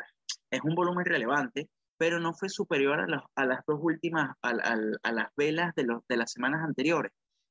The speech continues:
Entonces, eh, todavía está,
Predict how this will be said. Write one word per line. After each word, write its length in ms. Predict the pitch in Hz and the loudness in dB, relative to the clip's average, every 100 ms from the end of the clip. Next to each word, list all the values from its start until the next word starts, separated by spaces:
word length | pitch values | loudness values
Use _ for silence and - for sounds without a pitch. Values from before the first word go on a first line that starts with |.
| - | -2
Entonces, 400 | 135 151 190 - _ _ - - _ | 0 2 0 -2 _ _ -20 -20 _
eh, 380 | 135 131 127 90 - _ _ _ | 0 2 2 -2 -6 _ _ _
todavía 840 | 160 156 143 143 190 180 160 180 - _ _ _ _ _ _ _ - | 0 2 2 2 0 0 0 0 -4 _ _ _ _ _ _ _ -6
está, 640 | 135 - 143 143 165 175 | -6 -4 0 2 2 0